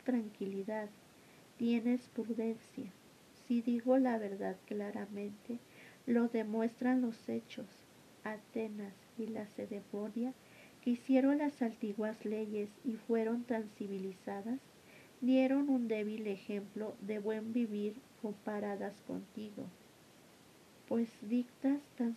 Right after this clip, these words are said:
sutiles secretos que los que expides en octubre no lleguen a mediados de noviembre. ¿Cuántas veces en el tiempo a que alcanza la memoria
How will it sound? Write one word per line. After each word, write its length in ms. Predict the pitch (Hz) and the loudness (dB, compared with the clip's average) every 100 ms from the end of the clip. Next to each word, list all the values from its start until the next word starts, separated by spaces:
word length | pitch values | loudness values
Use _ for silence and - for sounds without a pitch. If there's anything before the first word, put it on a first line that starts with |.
| - | -2
sutiles 560 | 220 - 226 220 226 | -4 0 0 2 0
secretos 680 | 226 208 208 202 190 - 220 220 - | 0 -4 -2 -2 -2 -4 -10 -12 -18
que 140 | - 220 | -4 -4
los 260 | 214 214 - | -2 -6 -6
que 120 | 220 | -8
expides 680 | 214 - - 226 214 208 202 - | -8 -14 -14 -8 -4 -4 -6 -6
en 200 | 233 220 | -6 -4
octubre 640 | 220 - - 226 226 233 285 | -6 -10 -2 -2 0 -4 -6
no 320 | 233 233 254 262 | -6 -2 2 2
lleguen 540 | 247 240 220 226 220 | 2 -2 -2 -4 -4
a 120 | 226 | -4
mediados 640 | 214 214 214 214 214 214 - | -6 -6 -4 -4 -4 -6 -4
de 100 | 214 | -6
noviembre. 600 | 208 208 220 233 214 - - - - - - - - - - | -6 -6 -2 -2 -4 -12 -16 -20 -20 -20 -20 -20 -20 -20 -8
¿Cuántas 580 | 277 285 277 - 330 - | 2 2 2 -2 -4 -2
veces 480 | 233 214 208 208 214 - - - - - - - - | -2 -2 -2 -6 -6 -10 -20 -20 -20 -20 -20 -20 -2
en 200 | 233 214 | 0 0
el 160 | 208 208 - | -2 -6 -10
tiempo 540 | 233 220 220 226 - - - - - - - - - - | -6 -4 -4 -6 -6 -6 -10 -20 -20 -20 -20 -20 -20 -6
a 140 | 226 | -6
que 200 | 226 - | -4 -4
alcanza 600 | 220 208 233 226 208 254 | -4 -4 -2 -2 -2 2
la 180 | 254 240 | 2 2
memoria 680 | 208 196 196 202 196 196 | 0 -4 -2 -4 -4 -6